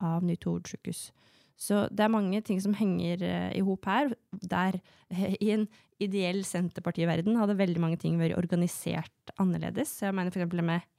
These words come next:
helsebygg, det er også et, eh, poeng å se på seg selv, og selvsagt, eh, den administrasjonen som er bygd opp nå utelukkende i Sykehuset Innlandet for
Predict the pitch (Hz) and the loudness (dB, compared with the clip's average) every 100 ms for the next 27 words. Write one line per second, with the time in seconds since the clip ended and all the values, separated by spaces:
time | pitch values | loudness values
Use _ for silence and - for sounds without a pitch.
0 | - 208 170 - - 160 190 302 262 202 | -2 0 0 -4 -4 -2 -2 -2 -2 -4
1 | - _ _ _ - 214 196 190 190 190 | -6 _ _ _ -2 2 2 2 2 2
2 | 180 185 180 175 170 - 170 170 180 170 | 0 0 2 2 0 0 0 0 0 -2
3 | - 165 170 - 196 254 269 214 190 190 | -2 -2 -2 0 2 4 4 2 0 -2
4 | 180 170 _ 180 175 175 175 185 - - | -4 -6 _ -2 0 0 0 -2 -6 -14
5 | - - 202 190 180 - 185 170 160 - | -8 -4 0 0 0 -2 -4 -2 -4 -2
6 | 180 175 180 170 170 - 170 170 175 - | 0 0 0 -2 -2 0 2 2 0 0
7 | 143 151 - 170 190 175 - 165 - 165 | -4 -6 -2 0 2 0 -2 -4 -2 -2
8 | 151 156 165 - 160 | 0 -2 -4 -4 -2